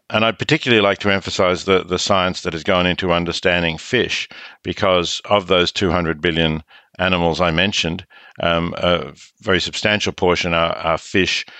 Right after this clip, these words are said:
reared in, uh, what is called aquaculture, but that's far too nice a word for crowding thousands, hundreds of thousands of fish into, into nets, um, and not even giving them a, a humane death.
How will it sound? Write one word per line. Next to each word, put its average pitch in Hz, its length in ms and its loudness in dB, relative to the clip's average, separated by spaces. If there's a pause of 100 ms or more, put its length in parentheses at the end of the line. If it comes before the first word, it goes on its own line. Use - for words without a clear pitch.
(200)
reared 98 440 2
in, 87 400 -2
uh, 85 460 -2
what 85 220 0
is - 300 -6 (300)
called 85 340 0
aquaculture, 85 720 -2
but - 120 -6
that's 98 240 0
far 90 240 0
too 82 340 -2 (140)
nice 82 300 0
a 80 80 -6
word 78 320 0
for 76 280 -2 (400)
crowding 87 600 0 (520)
thousands, 92 680 -2
hundreds 95 320 2
of 76 80 -6
thousands 78 340 0
of 73 80 -6
fish - 300 -2
into, 80 400 0 (100)
into 82 220 -2
nets, 80 460 -2 (320)
um, 80 340 0
and 85 180 2
not 82 160 2
even 78 220 0
giving 78 320 -2
them 76 160 2
a, 76 400 0
a 90 120 -6
humane 78 480 -2
death. 92 320 -2